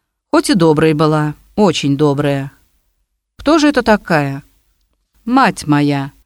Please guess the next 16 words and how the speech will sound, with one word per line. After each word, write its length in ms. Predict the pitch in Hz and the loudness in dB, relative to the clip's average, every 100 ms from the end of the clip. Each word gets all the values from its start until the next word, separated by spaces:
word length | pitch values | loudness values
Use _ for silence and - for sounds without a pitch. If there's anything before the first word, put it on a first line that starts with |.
| _ _ | _ _
произнёс 460 | 160 175 165 165 - | 0 0 0 -2 -2
Пегасов, 580 | 156 156 233 - 226 | -2 0 0 0 -6
понизив 500 | - 156 156 160 170 | -2 0 2 0 -4
голос. 560 | 160 151 147 135 - - _ _ _ _ _ _ | -2 0 0 -2 -8 -14 _ _ _ _ _ _
«Ваша 460 | - 147 208 208 185 | -4 0 2 2 0
мать? 520 | 165 175 285 - - _ _ _ _ _ _ _ | 2 2 0 -2 -16 _ _ _ _ _ _ _
Чем 240 | - 180 | -2 0
же 100 | 175 | 2
она 160 | 202 214 | 4 4
могла 360 | 226 233 254 254 | 2 2 0 0
вас 200 | 262 - | 0 0
обидеть?» 640 | 302 294 202 127 127 - _ _ _ _ _ _ _ _ _ - | 2 2 0 -4 -12 -20 _ _ _ _ _ _ _ _ _ -2
«А 120 | 208 | 0
тем, 200 | 359 359 | 0 -2
что 180 | - 302 | 0 0
родила». 580 | 294 262 214 151 135 | 0 2 2 0 -2